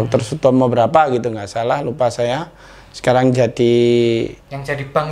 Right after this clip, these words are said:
Speaker 2: itu ya?
Speaker 1: bank ya, Bank Lipo nggak salah ya, dulu pernah dipakai Lipo itu. Saya pernah kirim surat. Nah, ternyata dalam perjalanan itu, eh, ada teman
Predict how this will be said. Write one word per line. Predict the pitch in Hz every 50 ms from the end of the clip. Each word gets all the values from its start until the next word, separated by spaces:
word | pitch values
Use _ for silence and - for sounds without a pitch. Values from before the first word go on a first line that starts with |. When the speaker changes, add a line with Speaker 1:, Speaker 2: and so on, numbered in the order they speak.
| 151 156
Speaker 2:
itu |
ya? | 151 147
Speaker 1:
bank | 151 151 151 147 139 139
ya, | 135 123 120 113
Bank | - 135 123 120 120 120 120 120 117 117 117 123 - - - - - - - - - - -
Lipo | 131 135 131 - 175 170 151 131
nggak | 123 113
salah | - 147 139 135
ya, | 131 123 110
dulu | 107 - 123 117 117
pernah | 113 123 117 123 117
dipakai | 110 - 110 - 110 107 113 120 107 110
Lipo | 113 107 - -
itu. | 123 117 117 - - - - - - - - - -
Saya | - - 180
pernah | 180 - 165 165 160
kirim | 156 160 151 147 131
surat. | - 143 131 127 120 117 120 -
Nah, | 110 113 113
ternyata | 113 - 123 131 135 135 160 165
dalam | 160 156 139
perjalanan | 131 135 131 - 139 135 139 143 143 147
itu, | 147 151 170 190 196 196 190 - - - - - - - - - - - - - -
eh, | 139 135 139 143 135
ada | 143 143 127 - 170 180 185 180 175 - - - _ _ _ _ _ _ _ _
teman | - - 156 156 151 147